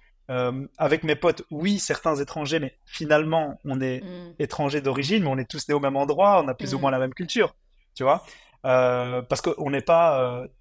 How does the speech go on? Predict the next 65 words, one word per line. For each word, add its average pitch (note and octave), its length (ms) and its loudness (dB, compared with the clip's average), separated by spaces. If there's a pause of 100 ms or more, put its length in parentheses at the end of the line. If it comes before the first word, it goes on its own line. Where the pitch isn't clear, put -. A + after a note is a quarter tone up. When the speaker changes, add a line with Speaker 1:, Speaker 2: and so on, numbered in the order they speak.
(200)
Speaker 1:
on, D3 120 -18 (180)
t'as C#3 120 0
pas F3 100 2
une D#3+ 80 0
culture D3+ 280 -6
cent D3 140 0
pour C#3 160 -8
cent C#3+ 140 -4
congolaise, D#3+ 460 2
t'as G#3 100 -2
une G3+ 100 4
Speaker 2:
Mm, F#3+ 40 -4
Speaker 1:
culture F3+ 240 -6
Speaker 2:
mm, C#3 40 -6
Speaker 1:
mixée - 220 -2
avec C#3 100 0
Speaker 2:
mm. C#3+ 40 2
Speaker 1:
la C#3 80 2
France, F#3 320 0
t'as C3 100 0
grandi C3+ 260 -4
ici, C#3+ 380 -4
c'est B2 160 -8
pareil C#3+ 240 2
avec, C3+ 180 2
Speaker 2:
Exact. E3 120 -2
Speaker 1:
c'est C#3+ 100 -12
pareil, C3 300 -2
euh, B2+ 80 -4 (460)
c'est - 120 -4
pareil, C#3+ 340 2
euh, B2+ 100 0
là C3 140 2
où C3 60 0
j'ai B2+ 100 -2
grandi, D#3 320 -2
c'est C#3 120 -8
que C3+ 80 -10 (280)
on C3+ 140 -4
a C#3+ 40 4
un C#3 140 2
tronc D3+ 240 -6
commun D#3+ 400 2 (380)
et B2+ 80 -10
qui - 160 -10
nous B2 100 -6
crée - 180 -4
notre D#3 180 -4
propre D3 260 -2
culture. B2+ 420 -14 (320)
Et C3+ 60 -6
donc, F3+ 180 2
j'ai C#3 120 -2
connu D#3+ 200 -2
que D3+ 60 -10
des C3+ 100 0
gens G3+ 160 2
qui - 80 -8
ont B2+ 80 -6
quasiment D3+ 320 0
la F3+ 80 0
même E3+ 120 -2
culture D#3 320 -8
que C#3+ 80 -10
moi. B2+ 160 -14